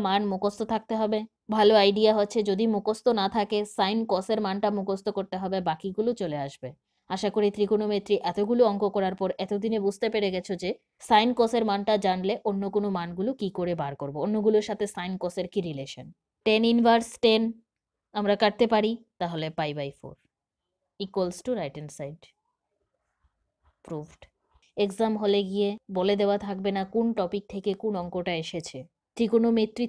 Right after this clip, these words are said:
থেকে আসবে এটা জানবে, কিন্তু কোন টপিক থেকে এসেছে সেটা জানা থাকবে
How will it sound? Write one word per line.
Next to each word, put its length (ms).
থেকে 180
আসবে 200
এটা 160
জানবে, 300
কিন্তু 200
কোন 100
টপিক 220
থেকে 240
এসেছে 300
সেটা 200
জানা 180
থাকবে 300